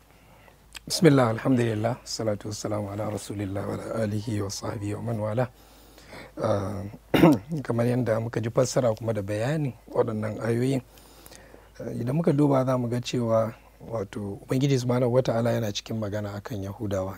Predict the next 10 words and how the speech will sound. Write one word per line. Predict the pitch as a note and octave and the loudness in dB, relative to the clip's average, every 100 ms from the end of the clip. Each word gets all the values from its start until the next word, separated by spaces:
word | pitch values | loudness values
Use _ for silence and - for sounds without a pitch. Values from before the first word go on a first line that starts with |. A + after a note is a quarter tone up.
| D3 | -10
in | A2 G#2 - - - _ - - | -10 -12 -16 -20 -20 _ -20 -12
yana | B2 A2 | -6 -4
ta | G2+ G#2+ | -4 -6
bayanin | G#2 G#2+ A2 G2+ | -4 -2 -4 -4
abubuwan | C3+ G#2+ G#2 G#2+ G2+ | -4 -4 -2 -2 -4
da | G#2 | -8
suka | - G#2+ | -8 -6
yi | |
da | G2+ | -4
nemominsu. | G#2+ A2+ A2 G#2+ A2+ A2 | -4 -2 0 0 -2 -4